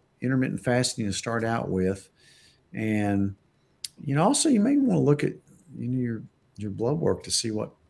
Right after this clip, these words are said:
your metabolism and your hormones look like. And you may need some help. I had a guy today, one of my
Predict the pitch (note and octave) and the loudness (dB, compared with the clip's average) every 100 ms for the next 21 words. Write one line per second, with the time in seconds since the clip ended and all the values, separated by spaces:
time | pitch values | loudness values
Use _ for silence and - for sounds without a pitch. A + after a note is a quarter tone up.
0 | - G2+ F#2+ - A2+ A2+ A2+ A2 A2 G2 | -10 -8 -6 -4 -2 0 -2 -2 -4 -4
1 | F2 B2 A#2 A2 A2+ A2+ A2 - - - | -4 -4 -2 -2 -2 -2 -4 -10 -16 -8
2 | A2 A2 A2 A2 A2+ A2+ G2 - _ - | -8 -6 -4 -2 -2 -6 -8 -10 _ -20
3 | - - - - _ - A2+ C3 D3 D3 | -20 -20 -20 -20 _ -2 4 8 8 8
4 | F#3+ D#3 E3 F#3 D#3+ - - _ - B2+ | 6 6 6 6 2 -6 -20 _ -4 0
5 | C3+ A#2 - - B2 B2+ B2 G#2 B2 C3 | 0 0 -6 -6 -2 0 2 2 4 2
6 | G#2+ G#2+ A2 G#2 | 0 -2 -4 -4